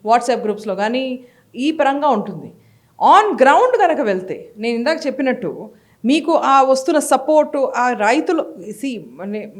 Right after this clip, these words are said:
ఇంకో పెద్ద మాట మనకు అర్థం చేసుకోవాల్సింది ఏంటంటే రైతు ఆత్మహత్యలు అనేది విషయం గురించి అసలు బీఆర్ఎస్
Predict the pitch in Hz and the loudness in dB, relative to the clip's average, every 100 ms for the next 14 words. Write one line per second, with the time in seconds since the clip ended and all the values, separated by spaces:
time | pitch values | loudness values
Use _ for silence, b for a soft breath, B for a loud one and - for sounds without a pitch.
0 | 165 196 214 208 247 233 - 196 190 269 | -18 -10 -4 2 2 2 -6 -6 -2 0
1 | 262 247 214 190 180 233 220 220 202 208 | 0 -2 -6 -6 -8 -8 -8 -8 -8 -8
2 | 180 156 214 240 233 b b b b b | -14 -12 -10 -8 -10 b b b b b
3 | 196 247 349 349 277 240 262 277 262 214 | 0 4 4 2 2 2 0 0 -4 -4
4 | 220 214 190 190 220 196 - - b b | -2 -2 -2 0 0 -2 -6 -14 b b
5 | - 185 226 254 294 254 208 214 220 220 | -16 -8 -8 -4 -2 0 0 -2 -4 -4
6 | 202 277 240 208 277 349 349 269 311 - | -2 -2 -2 -2 2 4 4 4 0 -4